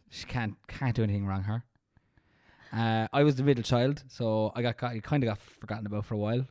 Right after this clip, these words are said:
It's a good thing I was the o-, I was the only boy, because, like, that's the only way that Mum remembers me. Um, and then my younger sister is just the baby of the family, so she's just spoiled rotten. So she got second place. She's just sil-, silver child, and I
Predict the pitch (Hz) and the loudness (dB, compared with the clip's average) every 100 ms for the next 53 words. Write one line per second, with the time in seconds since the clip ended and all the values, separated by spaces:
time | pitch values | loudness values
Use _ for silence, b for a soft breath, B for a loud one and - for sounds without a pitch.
0 | _ _ - 110 117 110 110 110 107 104 | _ _ -6 -2 0 2 2 0 0 -4
1 | 104 101 113 107 101 135 117 135 120 113 | -4 0 0 2 2 4 4 4 2 2
2 | 107 104 - b b b 101 98 - 113 | 0 -4 -12 b b b -6 -4 -2 -2
3 | - - 113 107 104 101 120 113 98 95 | -2 0 2 2 2 0 0 0 0 -2
4 | 95 95 117 B B B 107 110 113 113 | -2 -4 -6 B B B -4 0 2 0
5 | 110 104 - _ _ - 120 120 120 117 | 0 -2 -4 _ _ 0 2 4 2 2
6 | 120 135 151 120 113 107 117 113 - 117 | 4 4 4 2 0 -2 -2 -2 -2 -2
7 | 110 101 - - 120 110 - 107 127 165 | 0 -4 -10 -4 -2 -2 -4 0 4 4
8 | 143 104 - 107 98 92 95 101 - 107 | 4 2 0 -2 -2 -4 -6 -6 0 2
9 | 101 B B B - - 120 117 113 - | 2 B B B -12 0 4 4 2 0
10 | 117 - 117 113 139 117 98 b b b | -2 0 0 2 0 -2 -6 b b b
11 | - 110 - 123 113 - 156 127 110 104 | -6 -4 -2 0 0 0 0 0 -2 -4
12 | 95 - 110 113 - 147 127 - 165 127 | -6 -4 -2 0 2 2 0 0 0 0
13 | 107 104 120 - b b b 101 117 | -2 -2 -2 -4 b b b -2 2